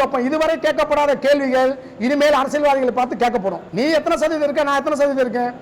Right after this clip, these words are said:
நீ ஒழுங்கா இருந்தேன்னா இரு, இல்லாட்டி கிளம்புன்னு இனிமேல் கேள்வி கேட்கிற நிலைமைக்கு தேவேந்திரர்கள் வந்தாச்சு. சமுதாய ஒற்றுமை மட்டுமே இனிமேல் எங்க நோக்கம். முதல்ல நாங்க திரும்பவும் சொல்றோம், எங்களுக்கான குடிநீர்,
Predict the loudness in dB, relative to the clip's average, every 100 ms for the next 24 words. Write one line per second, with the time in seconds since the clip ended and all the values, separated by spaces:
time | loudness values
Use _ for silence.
0 | -18 -18 -4 0 2 2 2 2 0 0
1 | 0 0 -2 0 -2 0 0 0 0 -2
2 | 0 0 0 0 2 0 0 -2 -2 -4
3 | -2 0 0 0 0 -2 0 -2 0 -6
4 | -6 -14 -20 -4 -2 0 2 4 4 2
5 | 0 0 2 0 0 2 2 4 2 2
6 | 0 0 0 0 -2 -6 -18 -20 -18 -6
7 | 0 2 2 2 2 0 0 0 0 2
8 | 0 2 0 0 -2 0 0 0 -2 -2
9 | 0 0 0